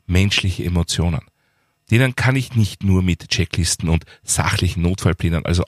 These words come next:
ausschließlich auf der kognitiven Ebene begegnen. Das heißt nicht, dass man das nicht braucht.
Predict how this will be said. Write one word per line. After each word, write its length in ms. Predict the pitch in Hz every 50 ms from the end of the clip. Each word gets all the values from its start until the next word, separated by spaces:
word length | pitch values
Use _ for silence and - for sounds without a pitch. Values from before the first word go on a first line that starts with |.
| _
ausschließlich 680 | - 98 104 113 107 - - 98 98 - - 98 - - _ _ _ _ _
auf 100 | - -
der 100 | - 87
kognitiven 720 | - - - 98 95 - 95 80 - - 73 80 - -
Ebene 320 | - - - 87 80 -
begegnen. 560 | - - 85 - - 98 - - - 85 85 - _ _ _ _ - - _ _ _ _ _ _ _
Das 160 | - - 151
heißt 240 | - 202 208 - -
nicht, 200 | 202 208 - -
dass 120 | 220 180 -
man 100 | 185 160
das 200 | 160 139 - -
nicht 240 | 107 82 - _
braucht. 460 | - 180 196 233 226 175 117 - -